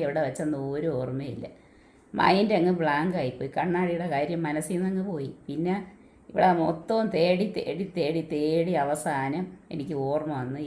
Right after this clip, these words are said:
എവിടെ ഇരിക്കുന്നെന്ന്. അങ്ങനെയാണ് കൂട്ടുകാരെ ഇപ്പം കണ്ണാടി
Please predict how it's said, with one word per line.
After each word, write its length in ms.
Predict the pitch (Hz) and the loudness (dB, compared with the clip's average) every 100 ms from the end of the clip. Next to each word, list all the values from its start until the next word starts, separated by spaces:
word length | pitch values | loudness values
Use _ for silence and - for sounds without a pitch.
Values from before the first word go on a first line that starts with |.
| 131 | -4
എവിടെ 200 | 139 143 | -4 -4
ഇരിക്കുന്നെന്ന്. 480 | 113 117 123 147 156 - - _ - - _ - | -6 -8 -10 -10 -12 -16 -20 _ -18 -18 _ -4
അങ്ങനെയാണ് 460 | 175 190 180 170 180 170 | 2 4 6 6 4 0
കൂട്ടുകാരെ 420 | 170 185 156 160 156 | 0 4 4 4 0
ഇപ്പം 180 | 151 139 170 - - | -6 -8 -14 -20 -8
കണ്ണാടി 380 | 170 160 165 165 | -4 0 0 0